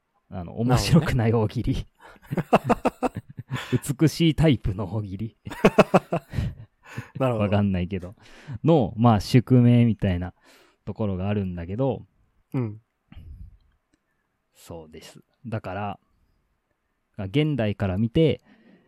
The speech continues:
Speaker 1: えー、そう、な-、ど-、何の話をしたかまとめると、月並みっていうのは、
Speaker 2: うん。
Speaker 1: えー、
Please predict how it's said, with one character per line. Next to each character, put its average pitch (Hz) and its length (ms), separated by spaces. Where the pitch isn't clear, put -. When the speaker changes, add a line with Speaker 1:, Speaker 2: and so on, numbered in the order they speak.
Speaker 1:
え 87 720
ー、 - 60
そ - 320
う、 104 40
な-、 135 200
ど-、 131 200
何 143 280
の 131 80
話 107 320
を 98 60
し - 80
た 104 80
か 98 100
ま 101 100
と 123 100
め 117 80
る 117 100
と、 180 260
月 - 280
並 120 200
み - 20
っ - 20
て - 160
い 104 80
う 101 100
の 101 140
は、 123 320
Speaker 2:
う - 40
ん。 - 120
Speaker 1:
え 87 460
ー、 - 80